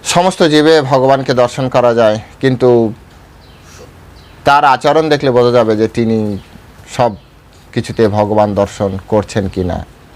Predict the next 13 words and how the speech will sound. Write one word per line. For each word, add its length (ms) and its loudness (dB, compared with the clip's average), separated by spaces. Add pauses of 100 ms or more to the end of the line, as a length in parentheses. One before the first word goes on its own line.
(120)
আর 200 2
বাস্তবে 420 0
যদি 160 0
বলেন, 340 2
সব 240 -4
কিছুতে 280 -4
ভগবান 480 -2
দর্শন 460 -2 (360)
শুধু 300 2 (680)
দুজনের 440 2
কৃপার 400 -2
ফলেই 320 -4
হয়। 320 -6